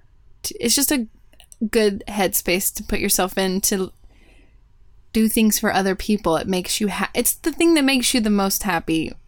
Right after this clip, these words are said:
honestly, is to do something for someone else. And it does get your mind off of your own pain and suffering. Not that it's not real or legitimate, but I think it helps.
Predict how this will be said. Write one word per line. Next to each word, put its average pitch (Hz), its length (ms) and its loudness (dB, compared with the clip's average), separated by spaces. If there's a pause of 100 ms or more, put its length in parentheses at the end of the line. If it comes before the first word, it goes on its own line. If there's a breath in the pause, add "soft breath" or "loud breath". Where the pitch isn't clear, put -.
honestly, 175 760 -2
is 196 180 -2
to - 140 -6
do 175 540 2 (140)
something - 400 -4
for 196 100 -8
someone - 300 -2
else. - 440 -2 (720 soft breath)
And 175 520 0 (380 soft breath)
it 247 100 2
does 240 240 4
get - 220 0
your 254 100 4
mind 202 360 6
off 190 160 2
of 196 160 0
your 190 200 2
own 185 600 2
pain 185 280 0
and 180 140 0
suffering. 208 460 2
Not 196 360 2
that 208 200 2
it's 196 240 0
not 180 360 2
real 180 400 2
or - 140 -2
legitimate, 180 640 -2
but 196 200 0
I 196 240 2
think 196 260 -2
it - 80 -6
helps. - 680 -6